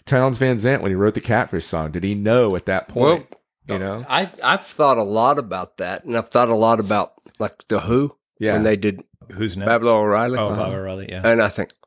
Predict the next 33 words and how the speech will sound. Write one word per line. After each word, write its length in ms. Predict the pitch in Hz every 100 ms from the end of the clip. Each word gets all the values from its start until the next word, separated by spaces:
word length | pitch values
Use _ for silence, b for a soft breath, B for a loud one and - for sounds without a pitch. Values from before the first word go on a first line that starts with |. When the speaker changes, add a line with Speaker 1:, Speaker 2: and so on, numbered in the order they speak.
| _ -
Speaker 2:
did 120 | 87
he 160 | -
know 420 | 123 110 90 92 95
how? 240 | - 80 _ - _ _ _ _ 110
Well, 220 | 113 - _ _ -
they 240 | 101 123
don't 260 | 175 180 123
hear 180 | 131 165
it 80 | -
the 80 | 120
way 220 | 107 104
we 220 | 101 113
do. 160 | 101 98
Speaker 1:
Yeah. 260 | 90 85 92 _
Speaker 2:
'Cause 200 | - 110
they 140 | 131 117
hear 300 | 90 117 113
it 160 | - _
piece 420 | - 127 151 - -
by 280 | - 92 98 -
piece 340 | 120 117 -
by 280 | - - 90
piece, 460 | - - 123 113 - B B B B B -
and 220 | 113 110
it 120 | 104
comes 380 | - 127 143 -
to 140 | - 110
them 380 | 98 98 92 85
so 240 | - 120
slowly. 420 | 107 - 123 104
So 260 | 98 - 104
who 220 | - 160
knows? 460 | 185 165 160 120